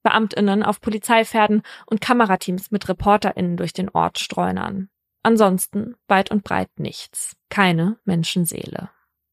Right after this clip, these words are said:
Ein Zustand, den die Polizei so schnell wie möglich ändern will. Also klopfen sie an so gut wie jede Haustür,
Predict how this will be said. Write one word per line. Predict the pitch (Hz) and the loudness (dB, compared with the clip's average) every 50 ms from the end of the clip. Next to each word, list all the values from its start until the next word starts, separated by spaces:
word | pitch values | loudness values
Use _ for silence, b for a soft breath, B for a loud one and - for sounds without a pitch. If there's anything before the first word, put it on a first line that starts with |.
| _ B B B B B B B B B B | _ B B B B B B B B B B
Ein | - 254 262 220 | -2 -2 -2 0
Zustand, | - 302 277 - - - 220 233 262 262 | 0 -2 -2 0 -2 -2 -2 -4 -2 -4
den | 277 277 | -4 -2
die | 269 277 | -2 -4
Polizei | - - 269 277 269 - - 269 254 254 | -4 -2 -2 -2 -2 2 4 4 4 4
so | 247 262 | 2 -2
schnell | 233 - - 220 202 202 202 190 | -4 0 2 4 4 4 4 4
wie | 202 | 4
möglich | 196 185 180 180 - - 170 - - | 2 2 2 0 -4 -8 -14 -8 -2
ändern | - 202 202 190 190 - - - 196 - | 0 2 2 2 0 -2 -4 -8 -10 -8
will. | - - - - 208 202 - _ _ _ | -8 -8 -8 -10 -10 -14 -18 _ _ _
Also | - 233 220 202 202 196 214 | 2 2 2 2 0 -4 -6
klopfen | - - 262 247 - - 254 240 | -2 -4 -4 -4 -4 -8 -6 -2
sie | 240 247 - | -2 0 0
an | 220 233 | 0 0
so | 220 233 | -2 -2
gut | 190 233 226 202 - | -2 -2 -4 -2 0
wie | 220 208 | -2 0
jede | 196 208 220 220 208 196 175 | 2 4 4 4 4 2 2
Haustür, | 196 196 196 - - - - 196 190 196 | 2 0 0 -2 -6 -4 -2 0 0 0